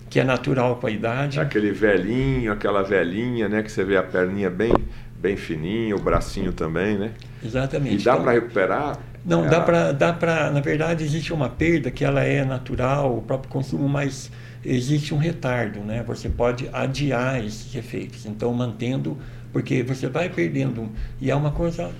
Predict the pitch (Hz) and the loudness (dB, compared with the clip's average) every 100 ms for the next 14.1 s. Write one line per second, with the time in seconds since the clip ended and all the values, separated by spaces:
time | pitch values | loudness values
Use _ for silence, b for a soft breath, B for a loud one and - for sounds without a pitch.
0 | - - 190 208 - 190 180 175 120 113 | -14 -8 -6 -4 -2 -2 -2 0 0 -2
1 | - 104 B B B - 123 143 139 156 | -4 -10 B B B -6 -2 0 2 2
2 | 170 170 - 175 143 143 160 147 143 147 | 0 -4 0 0 2 0 0 -2 0 0
3 | 147 123 120 139 139 110 110 131 - 113 | -2 -2 0 0 -2 -6 -4 -6 -4 -6
4 | 120 120 135 139 147 - - 135 127 131 | -4 -2 -2 -4 -8 -10 -10 -6 -4 -4
5 | 127 135 127 131 135 143 110 107 107 190 | -4 -4 -4 -4 -4 -4 -4 -4 -2 -2
6 | 175 180 B B B - 147 139 127 - | 0 -2 B B B -8 -4 -2 -4 -8
7 | - 147 147 170 165 143 143 156 151 170 | -4 0 0 0 0 0 0 0 -2 -4
8 | 180 147 117 110 - 143 - 170 151 147 | -4 -2 -2 -4 -4 -4 0 0 0 -2
9 | 147 135 113 127 165 143 110 107 131 147 | -2 -2 -2 -2 -2 -4 -6 -10 -6 -2
10 | 196 165 143 123 107 - 117 113 127 123 | 0 0 -2 -2 -4 -4 -8 -2 0 0
11 | 123 127 135 185 135 107 139 147 B B | -4 -6 -4 -2 -2 -2 -2 -4 B B
12 | B B - 151 147 143 147 147 127 117 | B B 4 6 4 2 0 0 0 0
13 | 120 135 160 170 - 147 139 135 180 175 | 0 -2 -4 -6 -4 -2 -2 -6 -4 -4